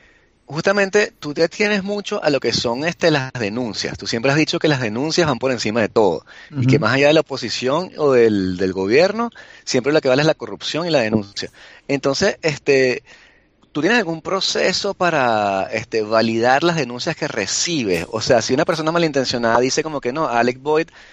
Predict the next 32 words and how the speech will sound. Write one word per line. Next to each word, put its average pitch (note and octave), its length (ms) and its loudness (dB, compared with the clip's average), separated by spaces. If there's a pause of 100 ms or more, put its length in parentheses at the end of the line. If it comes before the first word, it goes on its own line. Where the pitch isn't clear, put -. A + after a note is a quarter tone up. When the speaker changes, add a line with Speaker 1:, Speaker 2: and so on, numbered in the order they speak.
(120)
Speaker 1:
le C3 120 -2
están B2 340 -4
dando D#3 400 2
información D3 520 -6
falsa, G2 480 2
por F2 140 -8
ejemplo, F2 480 -8
Speaker 2:
Ujú. C#3 480 2
Speaker 1:
a G3+ 80 2
propósito, B2+ 640 -2
los F2+ 140 -4
cubanos, D#3+ 440 2
qué - 80 -8
sé B2 160 -8
yo, D3 180 -2 (260)
para G#2+ 160 2
socavar F#2 380 0
a F#2+ 40 -2
Guaidó, E3 400 2
etcétera, E3 400 -4 (400)
este, C3 400 -4
¿cómo C#3+ 280 -2
sabes E3+ 380 0
tú E3+ 280 -6
la E3 180 4
fideci-, B2 720 -4
de A2+ 140 2
la, F#2+ 360 2
la, F2+ 220 0
<laughs> - 420 -8
lo A#2+ 100 2
fidedigno B2+ 680 4